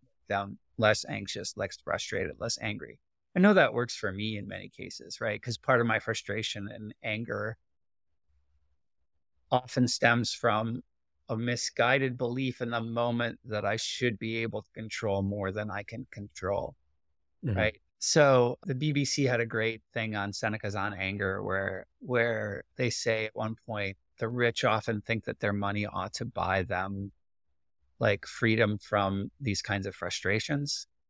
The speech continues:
Speaker 1: And many of us living today are, by any accounts that would be put forward by the Stoics, obscenely rich. And we often think that we should be able to control these things, right? I, you know,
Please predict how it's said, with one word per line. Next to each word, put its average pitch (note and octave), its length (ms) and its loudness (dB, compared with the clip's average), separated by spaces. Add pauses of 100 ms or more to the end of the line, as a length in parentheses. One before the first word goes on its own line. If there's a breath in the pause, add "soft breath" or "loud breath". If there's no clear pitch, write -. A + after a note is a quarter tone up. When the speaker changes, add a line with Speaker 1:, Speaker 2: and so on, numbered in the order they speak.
(160)
Speaker 1:
And G#2 260 0
many G#2 280 2
of G2+ 180 0
us - 400 0 (640)
living G#2 300 -2
today G2+ 640 2 (260)
are, F#2+ 500 0 (400)
by A2 160 2
any G#2 300 0
accounts G2+ 720 -4 (240)
that - 120 0
would G#2 140 -4
be G#2+ 120 -4
put A2+ 240 -6
forward G#2+ 260 -2
by F#2 140 2
the G#2 80 -4
Stoics, A2+ 520 -2 (100)
obscenely A2+ 540 0
rich. B2 420 2 (640)
And A2 100 0
we G#2 100 2
often G#2 340 2
think G#2 260 -6
that F#2 220 -2
we A2 100 -4
should A2+ 220 0
be - 160 -4
able A2+ 180 -4
to - 80 -14
control A#2+ 460 0
these A#2 220 -4
things, A#2 580 -4 (160)
right? G#2 360 2
I, - 120 -6 (840)
you A2 80 -2
know, G2+ 280 -4